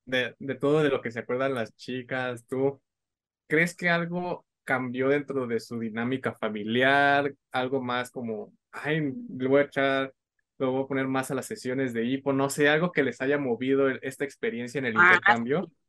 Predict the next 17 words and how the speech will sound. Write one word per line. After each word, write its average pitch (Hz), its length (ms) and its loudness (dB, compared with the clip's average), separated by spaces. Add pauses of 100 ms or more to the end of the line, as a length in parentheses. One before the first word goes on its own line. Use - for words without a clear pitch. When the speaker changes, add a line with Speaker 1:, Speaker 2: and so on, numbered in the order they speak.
(640)
Speaker 2:
sí, 202 600 8
porque, 190 480 4 (480)
o 202 80 -8
sea, 214 160 6
yo 226 160 8
sí, 254 420 10
este, 185 1040 4 (640)
o 202 140 -14
sea, 208 140 -20
sí 214 140 -6
tenía, 214 800 8
por 180 120 0
ejemplo, 190 300 -2
una 185 160 2
bocina, 170 640 2
dos 170 180 -8
bocinas, 185 540 -6